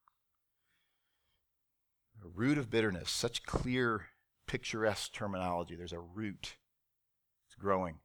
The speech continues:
It's a root of bitterness. It needs to be rooted out. How does that work? Tool of grace.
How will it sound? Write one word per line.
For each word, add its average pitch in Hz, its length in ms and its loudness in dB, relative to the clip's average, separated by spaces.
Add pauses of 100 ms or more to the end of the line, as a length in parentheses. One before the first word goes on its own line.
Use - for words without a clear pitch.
(960)
It's - 100 -16
a - 40 -10
root 98 180 -4
of 92 80 -6
bitterness. 90 640 -2 (1600)
It - 40 -12
needs 85 100 -12
to - 60 -10
be 87 200 -4 (260)
rooted 92 380 0
out. 127 220 4 (1600)
How - 60 -10
does 82 100 -6
that 92 120 -2
work? 110 300 -2 (960)
Tool 123 240 -4
of 90 100 -2
grace. 98 440 0